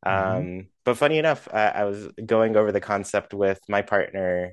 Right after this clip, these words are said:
Speaker 2: yesterday, and she came up with some, like, really cool ideas for it that
Speaker 1: Mm.
Speaker 2: would go toward the educational aspect. Like, um, I'm thinking there'll be, like, a little bit of a clock, you know, like, you end your day and it's like, "Let's see if a bird shows up in the morning." But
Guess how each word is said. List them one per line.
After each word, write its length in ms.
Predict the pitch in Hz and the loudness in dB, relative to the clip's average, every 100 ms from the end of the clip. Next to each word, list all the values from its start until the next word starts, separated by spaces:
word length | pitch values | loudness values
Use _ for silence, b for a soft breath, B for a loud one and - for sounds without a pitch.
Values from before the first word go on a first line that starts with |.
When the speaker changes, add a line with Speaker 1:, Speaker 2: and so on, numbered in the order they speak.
| 95 | -2
Speaker 2:
yesterday, 500 | 101 107 107 95 87 | 0 0 0 0 0
and 120 | 87 | -4
she 160 | - | -8
came 200 | 95 101 | -6 -4
up 160 | 92 - | -2 -4
with 120 | - | -6
some, 180 | - 90 | -6 -4
like, 260 | 87 87 - B B B | -2 -2 -8 B B B
really 300 | 101 117 175 | -2 2 2
cool 300 | - - 170 | 2 0 4
ideas 640 | 156 120 110 135 170 - - | 4 2 0 -2 -2 -12 -8
for 140 | 160 175 | -2 2
it 280 | 185 - - | 2 0 -4
that 280 | 123 123 117 | 2 4 4
Speaker 1:
Mm. 80 | 131 156 | 2 0
Speaker 2:
would 280 | 139 113 113 | 0 0 0
go 240 | 104 107 | 2 2
toward 300 | 107 120 113 113 | 2 0 -2 0
the 140 | 104 | -2
educational 680 | 98 95 - 95 - 104 107 | -2 -4 -4 -4 -2 -2 0
aspect. 520 | 104 - 113 110 - | -2 -2 0 0 0
Like, 280 | 98 90 - B B B B | 0 0 -4 B B B B
um, 480 | 104 107 107 107 127 127 | 0 0 -2 -6 -8 -4
I'm 140 | 127 | -2
thinking 320 | 143 147 147 | -2 -2 0
there'll 200 | 135 131 | 4 4
be, 180 | 113 113 | 2 0
like, 260 | 110 101 - | 2 2 0
a 80 | 117 | -4
little 260 | 113 110 104 | 0 0 0
bit 140 | 104 | -2
of 100 | 101 | -2
a 80 | 92 | -6
clock, 440 | - 92 95 - _ | -2 0 0 -4 _
you 160 | - 107 | -8 -4
know, 200 | 104 98 | -2 -2
like, 220 | 95 92 | -2 -4
you 120 | 107 | 0
end 160 | 101 98 | -2 0
your 120 | 98 | -4
day 380 | 90 90 87 87 | 0 0 0 0
and 80 | 87 | -4
it's 180 | 90 - | -8 -4
like, 180 | 92 - | -4 -4
"Let's 160 | 98 - | -8 -4
see 80 | |
if 120 | 110 113 | -6 -4
a 60 | |
bird 280 | 107 127 113 | 0 0 0
shows 320 | - 104 95 | -4 -4 -2
up 160 | 98 - | -4 -6
in 80 | 98 | -8
the 60 | 92 | -8
morning." 460 | 90 82 82 87 - | -6 -6 -8 -12 -2
But 260 | 95 90 | 0 0